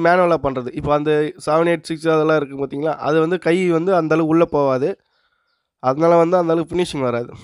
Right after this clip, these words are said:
மட்டத்தெல்லாம் சூப்பரா இருக்கும். ஏன்னா கை நீட் நீட்டா ஓடும்.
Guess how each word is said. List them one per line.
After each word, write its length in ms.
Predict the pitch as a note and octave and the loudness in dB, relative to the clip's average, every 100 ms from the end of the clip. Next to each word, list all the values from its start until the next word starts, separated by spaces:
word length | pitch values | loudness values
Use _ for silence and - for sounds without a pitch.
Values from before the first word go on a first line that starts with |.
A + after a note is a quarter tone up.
| - - D3+ | -20 -4 -2
மட்டத்தெல்லாம் 440 | E3 F#3+ E3+ G3 - | 0 -2 0 0 0
சூப்பரா 260 | D#3 D3 C3 | 0 2 0
இருக்கும். 220 | A#2 - - _ _ - D#3+ | -2 -16 -20 _ _ -6 0
ஏன்னா 140 | F3 F3 | 2 4
கை 100 | F3+ F3+ | 2 2
நீட் 180 | D#3+ E3 | 0 0
நீட்டா 200 | D#3 D#3+ D3+ | 4 4 4
ஓடும். 220 | D#3+ B3 | 2 -2